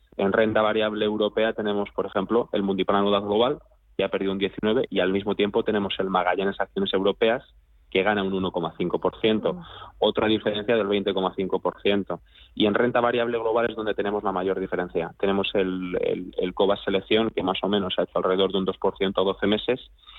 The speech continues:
Speaker 1: y al mismo tiempo tenemos el trea Planes de Pensiones, que pierde un treinta y tres. Esto es una diferencia del treinta y cinco por ciento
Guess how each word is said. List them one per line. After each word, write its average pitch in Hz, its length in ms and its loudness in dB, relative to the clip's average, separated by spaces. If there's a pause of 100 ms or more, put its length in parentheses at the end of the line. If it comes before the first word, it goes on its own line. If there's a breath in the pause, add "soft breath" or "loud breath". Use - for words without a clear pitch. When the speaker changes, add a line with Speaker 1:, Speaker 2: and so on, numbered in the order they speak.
(180 loud breath)
Speaker 1:
y 101 100 4
al 107 120 2
mismo 113 260 0
tiempo 107 260 2
tenemos 101 380 0
el 92 180 0
trea 101 220 4
Planes 98 280 0
de 98 80 0
Pensiones, 98 400 -2
que 92 120 -4
pierde 90 200 -2
un 87 120 0
treinta 87 240 -2
y 87 40 0
tres. 95 280 -2
Esto 95 180 -2
es 95 80 -2
una 101 100 2
diferencia 98 480 0
del 92 200 2 (440)
treinta 98 300 2
y 95 80 0
cinco 113 300 2
por 104 240 -2
ciento 110 500 0